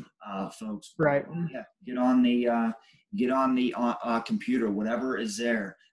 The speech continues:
Speaker 1: Be, yeah, resources. Uh, don't miss what's right in
Speaker 2: For
Speaker 1: front of
Speaker 2: sure.
Speaker 1: you, as, as Eli was, uh, as saying. So, uh, that's great. That's great encouragement. Uh, I know, uh, that, that helps me out, uh,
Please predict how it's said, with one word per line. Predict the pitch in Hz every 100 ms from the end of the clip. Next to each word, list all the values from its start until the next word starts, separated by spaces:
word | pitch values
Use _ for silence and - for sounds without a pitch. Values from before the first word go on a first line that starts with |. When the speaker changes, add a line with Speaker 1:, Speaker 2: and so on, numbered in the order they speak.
| - 95
Speaker 1:
Be, | 113 117 -
yeah, | 117 107 95
resources. | 120 123 - 110 95 - 90 - - _ _ _
Uh, | 101 95
don't | 98 123 - 123
miss | 123 -
what's | 208 - -
right | 220
in | 214
Speaker 2:
For | 160
Speaker 1:
front | 117
of |
Speaker 2:
sure. | 143 135 127
Speaker 1:
you, | - -
as, | 98 -
as | 104 101 -
Eli | 113 107 104 98
was, | 95 95 85
uh, | 98 95 87 _ _ -
as | 90
saying. | - 104 98 92
So, | - 104 98 98
uh, | 98
that's | 131 -
great. | 117 131 117 -
That's | 113 -
great | 123 127
encouragement. | 117 - 120 120 117 127 -
Uh, | 110
I | 110
know, | 123 120 117 117 - _ _ -
uh, | 104 104 -
that, | 113 113 -
that | 117 117
helps | 113 107 117
me | 117 113
out, | 113 110 -
uh, | 107